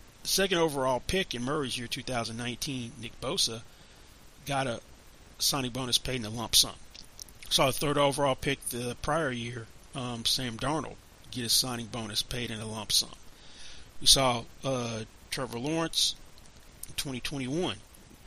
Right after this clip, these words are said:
get a signing bonus paid in a lump sum. For Kyler Murray, he had a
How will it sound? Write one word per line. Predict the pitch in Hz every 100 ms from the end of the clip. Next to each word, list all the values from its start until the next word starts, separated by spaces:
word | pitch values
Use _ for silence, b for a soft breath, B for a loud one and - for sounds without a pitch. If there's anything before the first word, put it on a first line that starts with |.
| - -
get | 127
a | 117
signing | - 127 123 113
bonus | 117 107 104
paid | - 120 110
in |
a | 113
lump | 117 107 -
sum. | - - - - - - - - - - - - - -
For | - 147 135 127 123 117 107 - - - - -
Kyler | - 123 113
Murray, | 120 190 175 139 135 - - - - - - - - -
he | 175
had | 180
a | 135